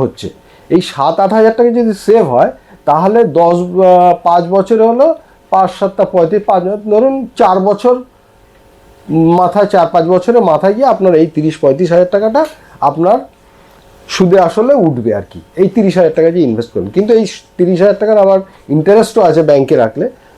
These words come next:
তো বাদ দিলাম আমি তিরিশ হাজার টাকা। চার থেকে পাঁচ বছর এই সিস্টেমটা যদি ঠিকঠাক চলে, তাহলে আপনার পয়সাটা উঠে আসবে। কিন্তু কথা হচ্ছে, চার পাঁচ বছর পরে ব্যাটারিটা আবার নষ্ট হয়ে যাবে। এবার এই ব্যাটারিটা নষ্ট করলে আপনাকে একটা ব্যাটারি কিনতে গেলে আবার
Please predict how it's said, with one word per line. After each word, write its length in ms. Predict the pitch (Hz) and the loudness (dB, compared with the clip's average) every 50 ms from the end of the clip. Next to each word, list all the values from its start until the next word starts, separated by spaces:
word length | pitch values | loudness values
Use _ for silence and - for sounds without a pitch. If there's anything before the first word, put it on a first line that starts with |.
| - | -6
তো 60 | - 156 | -4 -2
বাদ 280 | 165 196 202 196 180 | 0 0 0 0 0
দিলাম 260 | 175 196 185 165 147 | 0 2 2 2 2
আমি 160 | 147 151 165 160 | 2 0 0 -2
তিরিশ 280 | - 185 170 170 156 | -2 -2 -2 0 0
হাজার 160 | 185 175 175 175 - | 0 0 0 0 -2
টাকা। 220 | 214 208 269 269 269 - _ _ _ _ - - | -2 0 0 0 -2 -4 _ _ _ _ -4 0
চার 180 | - 165 175 | 0 0 0
থেকে 200 | 170 - 262 254 | 0 0 0 0
পাঁচ 280 | 233 240 - 180 185 185 | 0 0 0 -2 0 -2
বছর 360 | 196 214 226 214 - 269 247 | 0 -2 -2 0 0 0 0
এই 160 | 226 220 175 151 - - | 0 0 -2 -4 -6 -4
সিস্টেমটা 420 | 185 185 185 - 226 220 214 233 | -4 -4 -2 0 -2 0 0 0
যদি 220 | 220 208 226 214 196 | 0 0 0 0 0
ঠিকঠাক 380 | - - 185 - - 214 196 202 - | -2 -4 -8 -6 -4 -4 -4 -4 -4
চলে, 340 | - 139 127 143 - - 285 - _ _ - 165 - | -2 -2 0 2 0 0 -2 -4 _ _ -20 -12 -4
তাহলে 220 | - 117 139 185 240 | -4 -2 0 2 0
আপনার 260 | 208 175 180 196 196 | 0 0 -2 -4 -4
পয়সাটা 460 | - 147 127 127 123 - 160 - 285 311 - | -2 0 -2 -2 0 -2 -2 -2 -2 -2 -2
উঠে 300 | - 147 - - 165 139 | -4 -6 -4 0 0 0
আসবে। 320 | 110 101 95 - - - - _ _ _ _ _ _ _ - | 0 -2 -8 -14 -16 -20 -20 _ _ _ _ _ _ _ -2
কিন্তু 540 | 202 294 320 320 262 - 202 151 117 82 - _ _ _ _ - | 0 2 2 2 2 0 -2 -2 -2 -2 -8 _ _ _ _ -4
কথা 220 | 120 135 147 - 214 | -4 -2 -2 0 0
হচ্ছে, 240 | 247 233 240 247 | -2 -2 -2 -4
চার 200 | 226 - 190 190 185 208 | -2 0 -2 -2 0 -2
পাঁচ 120 | 226 202 | -2 0
বছর 260 | 214 220 202 247 247 | 2 0 2 2 0
পরে 200 | 233 240 240 220 | 0 0 0 0
ব্যাটারিটা 420 | 180 156 165 165 160 214 220 226 214 | 2 2 2 0 0 -2 -2 0 0
আবার 160 | 196 208 226 226 | 0 0 0 0
নষ্ট 320 | 226 233 190 - - 254 | 0 -2 -2 -4 -2 -2
হয়ে 200 | 226 220 233 233 | 0 0 2 2
যাবে। 180 | 233 233 247 269 269 - _ _ _ _ _ _ _ _ _ - - | 2 0 0 -4 -8 -12 _ _ _ _ _ _ _ _ _ -10 -2
এবার 180 | 147 170 226 226 | 2 2 4 4
এই 100 | 226 214 | 2 2
ব্যাটারিটা 420 | 170 180 175 175 220 240 233 240 | 2 0 0 0 -2 -2 0 0
নষ্ট 280 | 233 226 220 220 - 247 | 2 2 0 -2 0 -2
করলে 160 | 233 226 208 | 0 2 0
আপনাকে 300 | 165 - - 190 190 202 | -2 0 -2 -2 0 0
একটা 140 | 190 190 175 | 0 0 2
ব্যাটারি 320 | 135 139 135 156 196 202 | 2 2 0 0 -2 -2
কিনতে 260 | 170 202 196 180 196 | 0 -2 -2 0 0
গেলে 160 | 196 196 196 - | 0 0 0 0
আবার 280 | 123 117 123 170 208 | -2 0 0 -2 -2